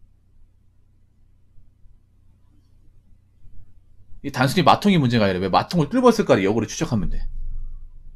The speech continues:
한번 생각해 보세요. 돈을 많이 버면 마통을 뚫을까요? 여러분, 여자분들 중에서도 돈 많이 벌고 사업해가지고 돈 많이 버신 분들 마통 뚫은 거 봤어요? 통장이 잔고만 많지 마통을 왜 뚫어요?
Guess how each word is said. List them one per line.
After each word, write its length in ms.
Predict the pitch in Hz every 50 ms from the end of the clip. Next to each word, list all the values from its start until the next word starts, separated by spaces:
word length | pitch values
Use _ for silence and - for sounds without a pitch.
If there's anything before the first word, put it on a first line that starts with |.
| - - - - - - - _ _ _ - - - _ _ _ _ _ - - _ _ _ - - - _ - _ _ _ _ _ _ _
한번 140 | - 170 165
생각해 300 | 165 202 202 185 - 104
보세요. 280 | 87 85 - 82 - - - - _ _ _ _ - - - - - - - - - - - - - - - _ - - - - _ - _ _ _ _ _ _ _ _ _ _ _ _ _ _ _ _ _ _ - - - _ _ _ -
돈을 220 | 151 170 214 233
많이 200 | 202 151 143 160
버면 160 | 160 175 156
마통을 300 | 120 90 87 - 131 117
뚫을까요? 460 | 143 151 131 117 - 85 85 - - - - - - -
여러분, 340 | 135 160 175 165 147 120 107
여자분들 400 | 120 131 185 175 170 165 147 127
중에서도 380 | 139 139 131 120 117 - 104
돈 160 | - 117 120
많이 160 | 135 135 131 127
벌고 160 | 135 113 110
사업해가지고 840 | - - 170 156 - - - - - 131 120 117 110 110 107 95
돈 160 | - - 98
많이 180 | 95 92 98 101
버신 240 | - 110 110 - 113
분들 140 | 95 92 82
마통 260 | 82 85 - 120 113
뚫은 180 | - 131 120
거 40 | 98
봤어요? 340 | - 78 78 - - 117 135 - - - - - - _ _ _ -
통장이 360 | - - 170 170 202 180 151
잔고만 300 | 131 139 151 147 151 143
많지 200 | 127 - 202 -
마통을 300 | 185 175 - - 101 85
왜 60 | 85
뚫어요? 300 | - 107 85 82 78 92